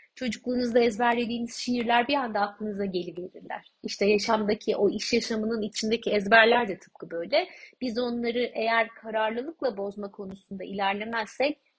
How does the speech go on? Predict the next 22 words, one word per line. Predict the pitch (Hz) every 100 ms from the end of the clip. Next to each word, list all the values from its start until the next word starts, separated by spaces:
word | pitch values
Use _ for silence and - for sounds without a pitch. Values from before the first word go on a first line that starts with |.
| -
onlar | 226 226 247 302 - _ _ -
hop | 320 - -
diye | 226 233
tekrar | 254 240 - 202 269 - _ _ -
bulundukları | 214 214 202 214 214
yeri | 208 185 180 302
işgal | 302 226 - 220 202
etmeye | 180 - 190 226
başlarlar. | 190 165 - 175 165 180 -
Dolayısıyla | 247 247 277 277 359 311 214 254
bizim, | 233 214 277 - _ - - - -
e, | 214 214 208 208 208 202 - - _
kararlılığa | - 226 220 220 233 226 233 240 226
ihtiyacımız | 202 - - 165 175 - 180 175
var. | 180 202
Merak, | 196 196 202 -
gelecek | 202 202 196 196 -
hayalleri | 185 185 185 180 202
ve | 202 196 - _ -
gözlüklerimizin | 196 190 202 - 170 175 180 170 208 226 -
beraberinde. | 196 185 175 175 180 165 160 160 _ - - - _ _ _ -
Biz | 269 269 -